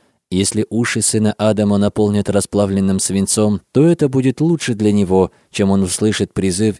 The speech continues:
и не ответит на него". Однажды Маймун ибн Махран пришел в мечеть, и ему сообщили, что люди уже разошлись. И он сказал: "Поистине мы принадлежим Аллаху и к Нему возвращаемся.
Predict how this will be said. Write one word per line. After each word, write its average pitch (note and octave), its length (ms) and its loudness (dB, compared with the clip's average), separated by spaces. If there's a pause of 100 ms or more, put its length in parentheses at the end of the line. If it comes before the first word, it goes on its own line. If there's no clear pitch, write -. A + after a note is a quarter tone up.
и C3+ 100 -4
не A#2+ 140 0
ответит G2 480 -4
на F#2+ 80 0
него". F2 400 0 (360)
Однажды B2 480 0
Маймун G#2+ 480 2
ибн G2 220 0
Махран A#2 460 -2
пришел A2 340 0
в D3 80 -4
мечеть, G#2+ 480 -2
и G2 80 -2
ему G#2+ 260 2
сообщили, B2+ 600 -2
что G2 260 0
люди B2 320 0
уже G#2+ 260 0
разошлись. G2 680 -4 (420)
И F#2 80 -2
он A#2+ 140 2
сказал: G2 580 0 (500)
"Поистине G#2 640 0
мы C3+ 200 0
принадлежим A2 680 -2
Аллаху G2+ 680 -2
и G#2 100 -2
к - 80 -12
Нему B2+ 240 0
возвращаемся. G2 1000 0